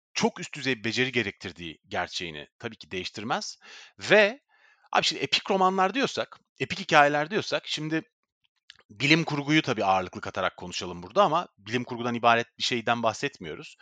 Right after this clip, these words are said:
Yani işte Asimov'dan önce yazmış işte H G Wells yazmış, Huxley yazmış değil mi? Çok büyük bilim kurgucular bunlar. Asimov'dan daha sonra yazmış önemli bilim kurgucular yani Va-, Vakıf serisinden sonra diyelim Asimov'dan ziyade. Çünkü iki yüzden fazla kitabı var adamın zaten. Her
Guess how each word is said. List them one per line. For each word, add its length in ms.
Yani 200
işte 160
Asimov'dan 400
önce 220
yazmış 380
işte 180
H 40
G 120
Wells 440
yazmış, 400
Huxley 400
yazmış 360
değil 60
mi? 100
Çok 360
büyük 280
bilim 180
kurgucular 540
bunlar. 220
Asimov'dan 500
daha 180
sonra 260
yazmış 580
önemli 400
bilim 200
kurgucular 460
yani 280
Va-, 240
Vakıf 360
serisinden 540
sonra 300
diyelim 320
Asimov'dan 520
ziyade. 440
Çünkü 220
iki 160
yüzden 280
fazla 260
kitabı 240
var 100
adamın 240
zaten. 340
Her 180